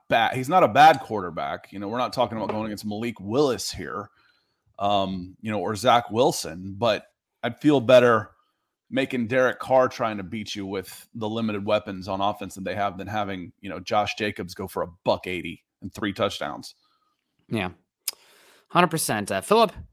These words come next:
Speaker 2: Hagginson coming in here. That looks like a, uh, Danish name if I ever saw one, maybe a Scandinavian. Um, but, uh, good morning, guys. Good to see you, Philip. We appreciate you. And Doctor Van Nordstrom coming in here, or Nor-,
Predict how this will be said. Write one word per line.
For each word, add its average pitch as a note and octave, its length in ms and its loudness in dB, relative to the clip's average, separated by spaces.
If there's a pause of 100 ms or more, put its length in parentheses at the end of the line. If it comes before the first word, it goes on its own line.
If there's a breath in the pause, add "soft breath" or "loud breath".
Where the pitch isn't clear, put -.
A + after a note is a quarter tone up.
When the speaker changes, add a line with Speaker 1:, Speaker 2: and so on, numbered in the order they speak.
(260)
Speaker 2:
Hagginson E3+ 680 0 (320)
coming B2 320 -4
in A2 100 -6
here. B2 160 -8
That A#2+ 140 -4
looks D3+ 200 -8
like A2+ 180 -6
a, G2 220 -2
uh, F2+ 260 -2 (300)
Danish A2+ 400 -6
name G#2 160 -8
if G2+ 120 -14
I G#2 40 -6
ever G2 160 -8
saw F#2+ 260 -4
one, G2+ 160 -6
maybe G2+ 320 -4
a F2+ 220 -4
Scandinavian. G2+ 760 -6
Um, F#2+ 220 -6
but, G#2 200 -6
uh, G2 120 -4
good D#3 180 -2
morning, D3+ 240 2
guys. C3+ 440 -4
Good B2 160 -2
to G#2 60 -6
see A2 220 -6
you, A2 60 -4
Philip. C3 340 -2
We A2+ 100 -6
appreciate A2+ 560 -6
you. D3 160 0 (440 soft breath)
And A2 100 -6
Doctor C3 300 4
Van A#2+ 180 0
Nordstrom B2+ 480 -2
coming A2+ 220 -4
in A2+ 140 -4
here, A#2 280 -6
or G#2+ 100 -4
Nor-, G#2+ 180 -4